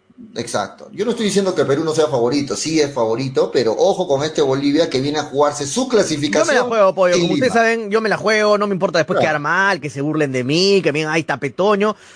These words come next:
Speaker 2: pero yo soy un comunicador o periodista deportivo, lo que me quieras decir, comentarista deportivo, analista, lo que sea, pero que se la juega siempre. Y yo voy a firmar el comentario de Willard Palomino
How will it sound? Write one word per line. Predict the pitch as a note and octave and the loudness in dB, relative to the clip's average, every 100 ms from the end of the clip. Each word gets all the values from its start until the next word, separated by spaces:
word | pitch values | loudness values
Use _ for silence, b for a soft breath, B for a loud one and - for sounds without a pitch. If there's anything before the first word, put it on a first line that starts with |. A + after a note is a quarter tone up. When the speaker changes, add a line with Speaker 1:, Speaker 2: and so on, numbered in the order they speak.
| B | B
Speaker 2:
pero | D#3 F#3+ | 2 2
yo | A#3 | 2
soy | B3 | 2
un | B3+ A#3+ | 0 2
comunicador | G#3+ E3+ D3 C3+ D3 F#3 A#3 A#3+ A#3+ A#3+ | 0 0 -2 0 2 4 2 2 2 2
o | F#3+ C#3 | 0 0
periodista | C#3+ D#3 F3+ D3 | 0 2 0 0
deportivo, | C#3+ G3+ | 0 0
lo | |
que | D3+ | 0
me | D#3+ | 0
quieras | F3 | 0
decir, | C#3+ G3+ | 0 -2
comentarista | E3 C#3 C#3+ D#3+ | 0 0 0 -2
deportivo, | C#3 D#3+ F#3+ F3+ | -4 0 2 4
analista, | D3 C#3 F#3 G3 | 2 0 0 0
lo | E3 | 0
que | C3 | -2
sea, | F#3 G3+ b b b b | 0 0 b b b b
pero | E3 E3+ | 2 2
que | E3 | 0
se | F3+ | -4
la | F3 | -4
juega | A3+ A#3+ F#3 | 0 0 0
siempre. | F#3 E3 A2+ G2+ A2 | 0 0 0 -6 -2
Y | F3+ | 0
yo | G#3 C4+ D4 - | 4 6 4 2
voy | E3+ A3+ | 0 2
a | A#3 | 2
firmar | - F3 G#3 A3 | 0 -2 0 0
el | F#3 | 0
comentario | D#3 D3 G3+ G3 | -2 2 2 2
de | |
Willard | F3 G#3 G3+ D3 | 2 2 2 2
Palomino | C#3 D3 F#3+ G3+ G#3+ | 0 2 0 2 0